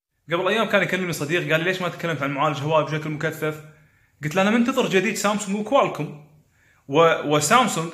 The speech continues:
صار لها أشهر تلوح بتقنياتها. ن-، ذكرت لكم من جديد، يو اف اس ثري بوينت زيرو قالت موجود وحددت سرعته. الرام موجود، ال بي دي دي ار فايف اللي، اللي رقمه أعلى جدًا من الفور.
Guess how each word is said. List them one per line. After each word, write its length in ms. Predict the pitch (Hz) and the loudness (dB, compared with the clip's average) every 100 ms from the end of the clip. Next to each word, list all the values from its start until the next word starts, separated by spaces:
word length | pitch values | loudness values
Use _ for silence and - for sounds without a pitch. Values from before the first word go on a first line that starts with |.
| - | -10
صار 260 | - 196 226 | 0 0 2
لها 220 | 185 226 | 0 0
أشهر 300 | 262 220 175 | 0 -2 -4
تلوح 500 | 185 214 196 190 - 135 | 0 2 2 0 -2 0
بتقنياتها. 1000 | 156 156 - - 156 147 190 208 - - - _ _ _ _ | 0 0 -4 -8 0 2 2 0 -6 -14 -16 _ _ _ _
ن-، 100 | 139 | -2
ذكرت 480 | 160 123 120 185 185 | -2 0 2 2 2
لكم 100 | 135 | -2
من 120 | 135 | -2
جديد، 300 | 139 180 139 | -2 -2 -4
يو 120 | 113 | -4
اف 100 | 143 | -4
اس 60 | 160 | -4
ثري 120 | 165 | -6
بوينت 220 | 156 151 | -2 -2
زيرو 240 | 147 160 147 | 0 2 6
قالت 160 | 147 | 4
موجود 380 | 151 151 160 139 | 4 -2 0 -2
وحددت 380 | - 170 156 156 | 0 0 0 -2
سرعته. 400 | 165 170 131 90 - - _ _ _ | -2 -2 -2 -6 -12 -20 _ _ _
الرام 500 | 127 139 170 165 117 | -2 4 6 4 2
موجود، 400 | 120 139 139 165 | 2 2 4 4
ال 100 | 117 | 2
بي 100 | 120 | -2
دي 80 | 131 | -2
دي 120 | 127 | 4
ار 80 | 143 | 4
فايف 380 | 135 156 160 139 | 4 2 2 0
اللي، 260 | 127 123 113 | -2 -4 -6
اللي 260 | 120 120 | -4 0
رقمه 280 | 135 151 135 | 0 0 0
أعلى 280 | - 143 135 | 2 2 0
جدًا 340 | 147 156 135 | -2 -2 -2
من 100 | 120 | -2
الفور. 400 | 123 117 143 98 | -4 -4 -4 -6